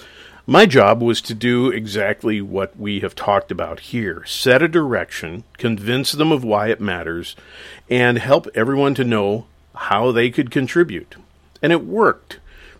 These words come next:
Together we turned that department from the organizational laughingstock to a respected contributor. That was a huge turnaround. I thought about not telling you this story, but I think it,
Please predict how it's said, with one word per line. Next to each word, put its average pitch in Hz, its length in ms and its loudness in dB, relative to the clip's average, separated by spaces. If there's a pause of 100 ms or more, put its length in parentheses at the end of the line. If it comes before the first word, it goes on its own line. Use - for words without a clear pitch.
Together 139 360 8
we 165 140 6
turned 151 300 0
that 131 200 6
department 117 600 0
from 110 320 0
the 107 180 -2
organizational 123 920 2
laughingstock 101 920 0 (360)
to 180 280 6
a 147 100 4
respected 107 800 -2
contributor. 90 640 -6 (640)
That 277 100 -4
was 170 80 -2
a 107 60 -2
huge 185 540 0
turnaround. 113 640 -2 (800)
I 165 80 -2
thought - 240 4
about 156 180 6
not 143 240 4
telling 135 340 4
you 107 80 0
this 95 200 -2
story, 90 340 -6
but 113 380 2 (340)
I 110 60 0
think 143 240 -2
it, 104 60 -2